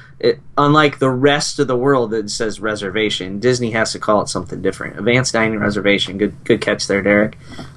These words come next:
Um, so that's one of the most important ways to maximize the dollars, is to make your A D Rs, to make the reservations, because the good places, the most expensive places, are gonna book out the first.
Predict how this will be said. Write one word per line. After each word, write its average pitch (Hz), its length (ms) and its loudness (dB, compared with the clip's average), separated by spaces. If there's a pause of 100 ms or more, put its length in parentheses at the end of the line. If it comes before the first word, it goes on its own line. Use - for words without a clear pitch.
Um, 107 400 2 (420)
so 139 400 4 (100)
that's 131 420 0
one 170 140 2
of 151 60 4
the 127 60 0
most 135 220 0
important 127 400 0
ways 123 200 2
to 120 60 -4
maximize 107 640 -2
the 98 100 -8
dollars, 98 520 0
is - 140 -6
to 110 100 -2
make 107 300 -2
your 104 100 0
A 101 200 2
D 98 180 0
Rs, 95 400 0
to - 80 -6
make 110 240 2
the 117 80 4
reservations, 104 800 2 (320)
because 117 380 4
the 110 100 2
good 131 340 4
places, 113 480 2
the 107 80 -4
most 107 240 -2
expensive 123 460 -2
places, 98 400 -2
are 95 80 2
gonna 90 180 -4
book 87 240 -2
out - 220 0
the - 60 -18
first. - 500 0